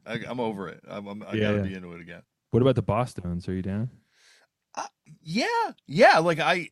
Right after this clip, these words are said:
Speaker 2: Um,
Speaker 1: I liked
Speaker 2: yeah, I
Speaker 1: them.
Speaker 2: love
Speaker 1: I, I saw them in Mustard Plug and Gang Green at a radio
Speaker 2: Whoa.
Speaker 1: show, a surprise
Speaker 2: Yeah, 'cause
Speaker 1: radio show.
Speaker 2: the bass player was in Gang Green, right?
Speaker 1: Yeah.
Speaker 2: Joe
Speaker 1: Yeah.
Speaker 2: Ga-, yeah.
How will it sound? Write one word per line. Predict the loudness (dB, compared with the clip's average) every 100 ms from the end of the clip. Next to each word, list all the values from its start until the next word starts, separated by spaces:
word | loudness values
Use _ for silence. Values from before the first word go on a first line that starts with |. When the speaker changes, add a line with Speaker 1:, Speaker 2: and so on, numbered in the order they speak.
| -2
Speaker 2:
Um, |
Speaker 1:
I | 0
liked | 4 2 2
Speaker 2:
yeah, |
I |
Speaker 1:
them. | 0 -2 -4
Speaker 2:
love | -8
Speaker 1:
I, | -4
I | -2
saw | 0 2 2 2
them | 2 0 0
in | -2 -4
Mustard | -4 -4 -6 -8
Plug | -6 -6 -4
and | -8
Gang | -6 -4 -4
Green | -6 -8 -8 -8 -12 -16 -8
at | -4 -2
a | 0 0 -2 -6 _ _
radio | -4 0 2 2 2
Speaker 2:
Whoa. |
Speaker 1:
show, | 4 4 2 0
a | -2
surprise | -6 -6 2 4 6
Speaker 2:
Yeah, |
'cause | 4 2
Speaker 1:
radio | 0 -6
show. | -6 -4 -4 -6 _ _ _
Speaker 2:
the | 4
bass | 4 4
player | 4 2 2 0 -2 -12 -18 -4
was | -2 0 4
in | 4
Gang | 6 2
Green, | 2 -2 2
right? | 2
Speaker 1:
Yeah. | 2 -2
Speaker 2:
Joe | -4 2
Speaker 1:
Yeah. | 4 2
Speaker 2:
Ga-, |
yeah. | 0